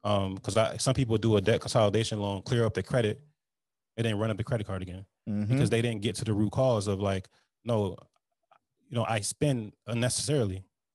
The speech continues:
Speaker 1: on, on wants rather than needs, and I don't, I'm not intentional about my money. Um, so that was a good point. Like, you, you really gotta go back to the root cause and fix the,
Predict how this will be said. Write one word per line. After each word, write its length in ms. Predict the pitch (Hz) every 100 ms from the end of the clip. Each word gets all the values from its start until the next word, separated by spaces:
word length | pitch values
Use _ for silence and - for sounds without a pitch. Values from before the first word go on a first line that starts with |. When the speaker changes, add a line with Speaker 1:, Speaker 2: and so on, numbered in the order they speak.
| _
Speaker 1:
on, 180 | 113 110
on 240 | 120 110 101
wants 260 | 123 110
rather 320 | 104 110 107
than 120 | 104 104
needs, 220 | 131 104
and 120 | 101
I 60 | 101
don't, 200 | 107 - -
I'm 120 | - 117
not 140 | 110
intentional 340 | - 131 117
about 180 | 104 104
my 120 | 95
money. 280 | 95 120 104 - _ _ - _ -
Um, 360 | 110 104 98 95 -
so 160 | 131
that 80 | 117
was 140 | 123
a 40 | 113
good 160 | 107
point. 240 | - 135 110
Like, 140 | 107
you, 160 | 104 104
you 140 | 113
really 220 | 110 120 113
gotta 180 | 110
go 140 | 101 104
back 240 | 101 107
to 80 | -
the 80 | 101
root 160 | 107
cause 340 | 101 127 117 98
and 240 | 101 98
fix 280 | - 127 -
the, 260 | 107 98